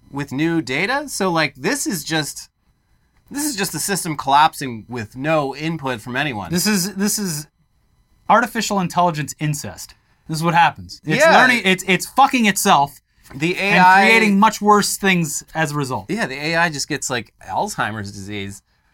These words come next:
Speaker 1: So, I mean, we may have already lived in the time when Chat G P T was at its peak.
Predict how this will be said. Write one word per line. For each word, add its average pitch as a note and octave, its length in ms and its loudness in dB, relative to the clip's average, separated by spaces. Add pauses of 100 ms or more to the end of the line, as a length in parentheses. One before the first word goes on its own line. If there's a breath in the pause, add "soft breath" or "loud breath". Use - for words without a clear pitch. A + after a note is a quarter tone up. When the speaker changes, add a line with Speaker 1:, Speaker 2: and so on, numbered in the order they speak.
(240)
Speaker 1:
So, C3 480 -4
I B2+ 100 -2
mean, C3+ 300 -6
we D#3 200 -4
may C#3+ 240 -4
have E3 160 -4
already D3 340 0
lived B2 560 -4 (120)
in B2+ 540 -6
the A#2+ 100 -8
time A#2+ 580 -4 (420)
when G#2+ 400 -8
Chat A2 300 -2
G A2 140 -10
P G#2 140 -8
T G2 560 -8
was G#2+ 220 -8
at A2+ 200 -4
its G#2 180 -10
peak. F#2 320 -12